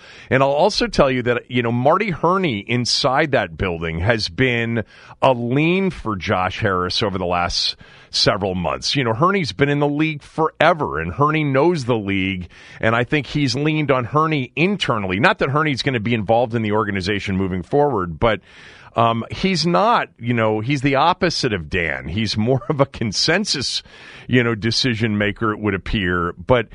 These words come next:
they got two guys, at least in Myers, with, you know, an impeccable reputation. I mean, this guy's ha-, been successful at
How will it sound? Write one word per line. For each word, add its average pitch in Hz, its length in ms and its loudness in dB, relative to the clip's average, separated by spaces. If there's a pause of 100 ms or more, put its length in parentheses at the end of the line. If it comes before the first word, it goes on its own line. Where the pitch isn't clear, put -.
(280)
they 202 180 4
got 220 420 2
two 262 340 0
guys, 143 540 4
at 156 120 -6
least 247 340 0
in 127 140 2
Myers, 113 640 0
with, 113 380 -2
you 139 160 0
know, 127 140 2
an 123 80 0
impeccable 120 840 0
reputation. 101 960 -2 (420)
I - 20 -2
mean, 143 120 2
this 269 200 0
guy's 110 440 0 (120)
ha-, 113 180 -4
been 120 240 0
successful - 960 0
at 135 220 0